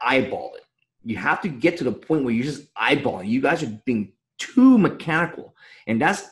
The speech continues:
trading is not just about being, the difference between a penny fill is not gonna change your life. But the fact that you know that one twenty is a resistance, the fact that you know two twenty is resistance, two thirty is resistance, is,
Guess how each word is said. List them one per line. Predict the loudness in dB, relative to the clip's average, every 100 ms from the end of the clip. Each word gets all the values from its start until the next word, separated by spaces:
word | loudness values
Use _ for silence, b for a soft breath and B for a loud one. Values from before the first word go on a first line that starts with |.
| B B B -2
trading | 2 4 4
is | 2 2
not | 2 2 0 -6 _
just | 4 4 2 -2
about | 2 4 2 -2 0
being, | 2 4 2 0 B B B B B _ -2
the |
difference | -2 2 2 4 2
between | 2 2 0
a | -2
penny | -2 2 4 6 4
fill | 4 4 6 4
is | 2
not | 0 0
gonna | -2
change | -4 -4 -2 -2
your | -4
life. | -6 -10 -12 -16 -12 -6
But | -6
the |
fact | -8 -2 0 0 0
that | -2 2
you | 2
know | 4 6 4 4
that | 0 -2
one | 0 0 -2
twenty | -6 -6 -2 0
is | 0
a |
resistance, | -2 -4 -6 -8 -20 _ b b -20
the | -4
fact | -2 0
that | 2
you | 2
know | 2
two | 0 -4
twenty | -4 -4 -2
is | -2
resistance, | -2 -6 -10 -14
two | -8 -6
thirty | 0 0
is | 0
resistance, | -6 -8 -12 -18 -2
is, | 0 0 -4